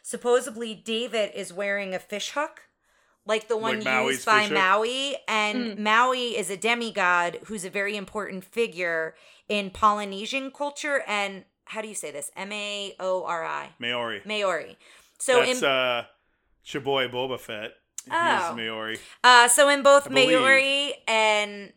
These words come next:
Speaker 1: Polynesian culture, the fish hook plays an important role in the legend of Maui. So it makes sense that David would also be
Speaker 2: Mm.
Speaker 1: wearing that. So I thought that was a cool touch too.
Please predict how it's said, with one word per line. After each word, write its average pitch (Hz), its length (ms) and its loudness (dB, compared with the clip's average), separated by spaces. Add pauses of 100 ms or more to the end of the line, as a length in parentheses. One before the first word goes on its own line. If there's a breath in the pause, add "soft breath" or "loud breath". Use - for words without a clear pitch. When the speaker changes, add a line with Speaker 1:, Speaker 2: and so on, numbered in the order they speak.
Speaker 1:
Polynesian 233 720 0
culture, 233 500 -2
the 180 120 -6
fish - 280 0
hook - 200 -4
plays 196 280 -4
an 190 60 -8
important 185 440 -8
role 185 220 0
in 202 80 -8
the 180 80 -6
legend 185 340 -4
of 165 100 -8
Maui. 175 400 -2
So 214 200 -6
it 190 140 -4
makes 208 260 -10
sense 202 400 -2
that 190 200 -8
David 180 360 -6
would 180 120 -6
also 156 260 -6
be 147 140 -10
Speaker 2:
Mm. 151 40 -8
Speaker 1:
wearing - 340 -8
that. - 240 -14
So 202 120 -10
I 185 80 -6
thought 190 200 -8
that - 120 -8
was 160 140 -16
a 180 60 -16
cool - 220 -18
touch - 380 -20
too. - 160 -18